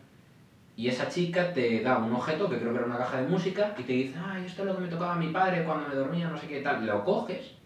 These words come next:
¿vale? O sea, que quiere decir que no te aparece indicado por ningún lado, y luego eso lo utilizas durante la pelea con el malo y le duermes durante un rato,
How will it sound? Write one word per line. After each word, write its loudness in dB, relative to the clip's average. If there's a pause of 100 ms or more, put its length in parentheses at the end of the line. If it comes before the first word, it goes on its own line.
(280)
¿vale? -4
O -6
sea, -2
que -6
quiere -2
decir -6
que -4
no -4
te -4
aparece -4
indicado 0
por 0
ningún 0
lado, 4
y -4
luego 4
eso 0
lo 2
utilizas -2
durante -4
la -6
pelea -4
con 0
el 0
malo 2 (320)
y -4
le 2
duermes 4
durante -2
un -2
rato, -4